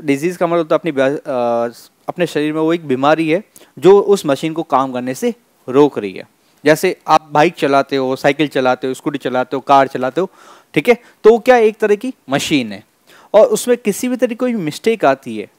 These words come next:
तो वो क्या होता है, वो काम करना बंद कर देती है। तो वैसे ही अपनी body के अंदर अगर बात करें तो अपनी body में अलग-अलग organs हैं,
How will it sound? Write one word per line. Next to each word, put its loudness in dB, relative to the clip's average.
तो 8
वो 6
क्या 4
होता -2
है, 4
वो 0
काम 2
करना -2
बंद 6
कर -2
देती -6
है। -12
तो 4
वैसे 2
ही -2
अपनी 0
body 6
के -4
अंदर -2
अगर 0
बात 0
करें -10
तो 2
अपनी -2
body 6
में -4
अलग-अलग 4
organs 2
हैं, -6